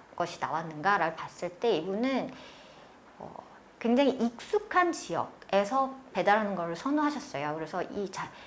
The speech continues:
지금 현재 그 빨간, 빨갛게 동그라미를 친 부분은 지도를 보지 않고도 다, 내비게이션을 보지 않고도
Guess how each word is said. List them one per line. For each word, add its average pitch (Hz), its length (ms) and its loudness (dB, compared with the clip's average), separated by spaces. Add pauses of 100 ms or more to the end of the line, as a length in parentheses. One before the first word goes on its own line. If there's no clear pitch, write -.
(120)
지금 220 380 2
현재 277 420 2
그 165 220 -2
빨간, 311 520 4 (320)
빨갛게 254 520 4
동그라미를 185 640 2
친 214 220 -6
부분은 196 760 -4 (260)
지도를 262 480 2
보지 196 280 -2
않고도 262 560 2
다, - 420 -2
내비게이션을 240 680 2
보지 180 260 -2
않고도 175 720 4